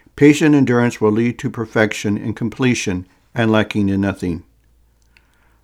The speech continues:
I would translate perfection as complete or maturity, and translate the word complete as whole. To be perfect means you grow to maturity.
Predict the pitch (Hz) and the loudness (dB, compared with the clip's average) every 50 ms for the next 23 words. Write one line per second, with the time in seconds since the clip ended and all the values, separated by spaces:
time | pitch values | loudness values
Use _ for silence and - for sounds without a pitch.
0 | _ _ - 135 147 170 175 175 151 - - 127 123 117 - - 113 117 - - | _ _ 0 2 4 4 4 4 2 0 0 0 0 0 0 0 0 0 0 -2
1 | - 127 - - 120 113 - - - 120 117 120 - 107 107 104 - - - 135 | -6 -8 -4 -2 0 0 0 -2 -2 -2 -2 -2 -2 -4 -4 -4 -6 -8 -6 -4
2 | 127 127 - - 120 110 104 110 - - - _ _ _ _ _ _ _ _ _ | -4 -4 -6 -4 -2 -2 -2 -2 -4 -8 -14 _ _ _ _ _ _ _ _ _
3 | _ _ - 120 117 117 117 110 - - 117 104 98 95 87 110 113 139 - - | _ _ -2 0 0 2 0 -2 -2 -2 0 0 0 -2 -2 -4 -6 -6 -8 -12
4 | _ _ _ _ _ _ _ _ _ _ _ _ _ - 120 113 110 - 135 135 | _ _ _ _ _ _ _ _ _ _ _ _ _ -4 -2 -2 0 0 0 0
5 | 147 143 - 135 131 127 120 - - 120 104 110 117 117 113 - - 104 98 - | 0 0 0 0 0 0 0 -2 -2 -2 0 0 0 0 0 -2 -4 -6 -6 -4
6 | - 151 151 123 110 110 - - _ _ _ _ - 123 113 - - - - 139 | -2 -2 0 0 0 -2 -4 -10 _ _ _ _ -8 -8 -8 -8 -8 -8 -6 -2
7 | 131 104 85 - 85 - _ _ _ _ _ _ _ _ _ _ _ _ _ _ | -2 -2 -2 -4 -8 -16 _ _ _ _ _ _ _ _ _ _ _ _ _ _
8 | _ _ _ _ _ - 160 143 160 151 156 - - 196 214 214 - 139 127 - | _ _ _ _ _ -6 0 2 2 2 2 0 -2 -2 0 0 0 -2 -2 -2
9 | 120 120 113 117 117 - - 110 87 - - 120 123 131 127 - - 123 123 120 | -2 -2 0 0 -2 -2 -4 -4 -6 -2 -2 0 0 0 0 -2 -4 -4 -4 -4
10 | - - - 110 101 101 90 85 98 90 | -4 -4 0 0 2 2 0 -4 -8 -10